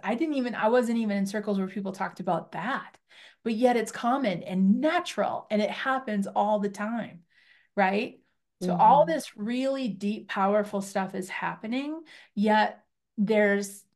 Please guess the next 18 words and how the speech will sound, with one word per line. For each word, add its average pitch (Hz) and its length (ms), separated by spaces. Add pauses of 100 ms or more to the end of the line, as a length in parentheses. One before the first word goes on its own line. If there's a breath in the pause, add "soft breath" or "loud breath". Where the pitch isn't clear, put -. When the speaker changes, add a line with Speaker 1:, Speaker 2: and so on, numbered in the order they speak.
(120)
Speaker 1:
there's 214 300
blocks 208 540
that 208 180
many 196 260
of 196 140
us 175 200
had 180 600 (220)
or 226 160
still 202 280
have 175 540 (400)
where 220 180
we're 214 160
not 208 320
letting 202 260
that 190 260
into 196 920
our 175 640 (160)
world. 208 580